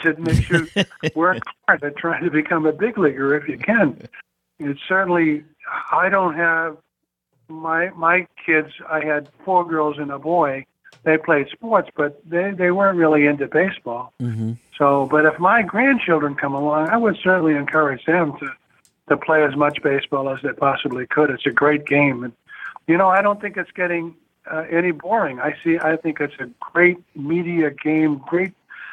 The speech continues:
Speaker 1: great for television. I, I really enjoy watching it.
Speaker 2: Yeah, I'm with you. I, I,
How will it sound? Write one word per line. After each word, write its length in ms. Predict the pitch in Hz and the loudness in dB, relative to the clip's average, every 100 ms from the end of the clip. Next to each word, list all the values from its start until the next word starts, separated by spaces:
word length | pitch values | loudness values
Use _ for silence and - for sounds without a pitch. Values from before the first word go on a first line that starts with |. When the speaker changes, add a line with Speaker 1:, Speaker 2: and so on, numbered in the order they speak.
| - | -10
Speaker 1:
great 260 | - 185 208 | 0 2 2
for 80 | 165 | -4
television. 760 | - 165 160 156 156 160 156 139 | 0 2 2 2 0 0 -2 -4
I, 200 | 131 156 - | -6 -8 -2
I 80 | 151 | 0
really 360 | 175 185 156 131 | 2 4 2 0
enjoy 360 | 127 139 131 | -4 -4 -4
watching 340 | 127 143 - 127 | -2 -4 -4 -6
it. 120 | - _ _ _ _ _ - - - | -8 _ _ _ _ _ -20 -20 -6
Speaker 2:
Yeah, 280 | 127 127 135 156 | 0 2 2 2
I'm 100 | 165 | 2
with 200 | 151 131 | 0 0
you. 300 | 131 135 127 | 0 2 2
I, 360 | 110 120 120 | 2 2 2
I, 100 | 127 | 0